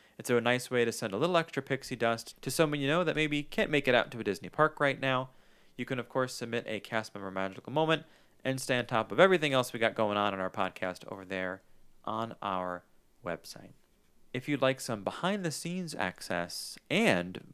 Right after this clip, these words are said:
I think we're up to, like, forty-five bonus episodes,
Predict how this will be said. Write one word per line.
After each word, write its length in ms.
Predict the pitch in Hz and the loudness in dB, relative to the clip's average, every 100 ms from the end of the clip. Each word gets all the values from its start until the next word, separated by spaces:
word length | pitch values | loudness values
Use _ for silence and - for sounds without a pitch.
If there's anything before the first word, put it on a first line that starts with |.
| - | -10
I 80 | 123 | -8
think 240 | - 202 160 | -6 -6 2
we're 120 | 135 | 2
up 80 | - | 2
to, 100 | 110 | 0
like, 220 | 87 - | 0 -2
forty-five 840 | - 135 135 131 120 117 120 98 | -4 0 0 2 4 4 4 6
bonus 380 | 101 117 101 - | 6 6 2 0
episodes, 720 | - - 98 95 87 87 | 0 0 0 2 2 0